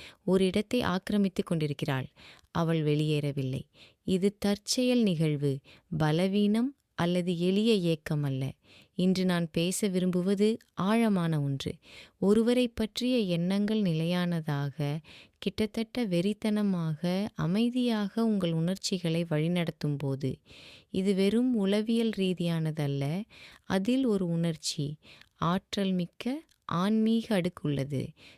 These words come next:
சிலரே புரிந்து கொள்கிறார்கள், இன்னும் குறைவாகவே எதிர்கொள்கின்றனர்.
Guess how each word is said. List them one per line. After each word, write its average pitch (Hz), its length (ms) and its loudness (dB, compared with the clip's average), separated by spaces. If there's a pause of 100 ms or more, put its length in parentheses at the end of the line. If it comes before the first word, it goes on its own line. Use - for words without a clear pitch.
சிலரே 185 500 0
புரிந்து 202 400 0
கொள்கிறார்கள், 143 760 -4 (420)
இன்னும் 190 340 -2
குறைவாகவே 196 880 -2
எதிர்கொள்கின்றனர். 147 1080 -2